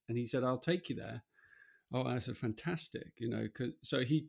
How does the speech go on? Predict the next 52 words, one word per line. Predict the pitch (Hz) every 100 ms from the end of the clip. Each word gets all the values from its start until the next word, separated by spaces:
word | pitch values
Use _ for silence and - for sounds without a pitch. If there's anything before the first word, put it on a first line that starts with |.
| -
led | 143 156 170
me | 160 147
into | 143 135
the |
pyramids | - 147 135 123 113 -
at | 113
night | 127 127 135 - - 165
when | 113 107
it | 110
was | 120
all | 113
closed | - 110 104
up. | 117 113 - _ _ - - -
And | 127
we | 139
went | 160 160
up | 120 -
to | 139 131 123
the | 123
top | - 127 113
of | 107 -
pyramid | 127 120 117
number | 113 110
four, | - 113 107
which | 110
was | 110
the | 107
big | 110 107
one. | 104 101 101 _ _ - - - _ _ -
And | 123 120 120
we | 120
climbed | 123 151 143 127
up, | -
and | 151
I'd | 156
been | 220
up | 180 120
there | 123
in | 120
the |
day | 110 135 120
and | 98
it | 98
was | 113
amazing, | 107 110 104 104
but | 113 113
at | 127
night | 143 131 104
it | 101
was | 101 -
just, | 101 - - - 110
like, | 92 90